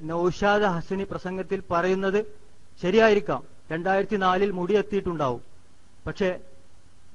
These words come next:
സനദിന് വേണ്ടി അപേക്ഷിച്ചത് രണ്ടായിരത്തി അഞ്ചിലാണ്. അങ്ങനെ അന്ന് ആ വിദ്യാർത്ഥി വഴി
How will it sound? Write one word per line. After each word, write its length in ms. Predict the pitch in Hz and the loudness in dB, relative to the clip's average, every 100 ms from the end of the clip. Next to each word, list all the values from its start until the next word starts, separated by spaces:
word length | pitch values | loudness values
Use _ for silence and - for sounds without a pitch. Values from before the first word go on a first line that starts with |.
| - - - - | -14 -14 -14 -2
സനദിന് 400 | 185 202 220 247 | 0 2 2 4
വേണ്ടി 360 | 233 185 180 185 | 4 4 2 0
അപേക്ഷിച്ചത് 840 | 160 165 165 - - 160 156 180 - - - - - - - - - | 0 0 -2 -2 -6 -2 0 -2 -6 -16 -16 -16 -16 -16 -16 -16 -12
രണ്ടായിരത്തി 840 | 143 170 180 185 185 180 - 202 - - - - - | -4 -2 6 6 8 4 0 -6 -6 -14 -18 -16 -10
അഞ്ചിലാണ്. 580 | 185 190 196 220 175 120 - - - - - - - - - - - - - - 165 | -6 -4 4 6 6 4 -6 -12 -14 -16 -18 -18 -18 -16 -16 -16 -18 -16 -16 -8 -4
അങ്ങനെ 380 | 196 226 233 - - - - - - - | 2 4 2 0 -10 -14 -16 -16 -16 -8
അന്ന് 520 | 185 196 226 247 262 - - - - - - | -2 0 2 4 4 0 -12 -14 -14 -14 -4
ആ 200 | 180 214 | 4 6
വിദ്യാർത്ഥി 680 | 226 196 165 202 208 208 226 | 8 4 4 4 4 2 4
വഴി 360 | 196 151 139 | 4 4 0